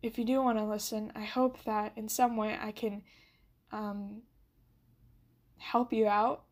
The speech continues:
and make you feel special like my teacher was able to make me feel. And we would be able to push ourselves past our limits and achieve our goals.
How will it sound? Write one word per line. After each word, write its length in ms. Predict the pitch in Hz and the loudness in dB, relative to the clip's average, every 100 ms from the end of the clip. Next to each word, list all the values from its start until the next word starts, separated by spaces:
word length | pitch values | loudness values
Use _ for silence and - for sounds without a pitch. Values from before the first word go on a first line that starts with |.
| - | -8
and 360 | 226 214 214 226 | -6 -4 -6 -4
make 240 | 226 226 | -4 -4
you 80 | 233 | -8
feel 600 | - 220 220 214 214 - _ _ _ _ _ _ _ _ _ _ _ _ _ _ _ _ _ _ _ | -2 2 4 4 2 -4 _ _ _ _ _ _ _ _ _ _ _ _ _ _ _ _ _ _ _
special 600 | - - 262 262 - 220 | -10 2 4 6 4 2
like 220 | 214 214 226 | 2 -2 -4
my 160 | 226 | -6
teacher 360 | 226 262 254 226 | -4 -6 -2 -2
was 160 | 214 | 0
able 220 | 214 214 214 | -2 -4 -6
to 160 | - | -8
make 200 | 214 214 | -8 -6
me 140 | 214 214 | -6 -6
feel. 400 | - 214 208 - _ _ _ _ _ _ _ _ _ _ - - - | -2 -2 -2 -6 _ _ _ _ _ _ _ _ _ _ -20 -8 2
And 480 | 240 220 220 220 - - - _ _ _ _ _ _ - | 2 4 0 -2 -6 -10 -16 _ _ _ _ _ _ -4
we 140 | 233 | 2
would 160 | 233 208 | 4 6
be 80 | 226 | 4
able 320 | 214 220 214 | 4 2 -2
to 280 | 214 - - | -4 -6 -6
push 500 | - 247 240 - - 220 | -2 -2 -2 -8 -8 -4
ourselves 580 | 220 - 208 202 214 - | -2 0 2 2 -2 -2
past 340 | 285 277 - | 2 2 2
our 100 | 220 | 0
limits 560 | 202 190 202 - - - | 0 -4 -8 -10 -12 -12
and 280 | 202 208 214 - - _ _ _ _ _ _ _ | -10 -10 -12 -18 -20 _ _ _ _ _ _ _
achieve 320 | 226 - 220 175 | -8 -2 0 -2
our 80 | |
goals. 420 | - - - - | -6 -6 -6 -10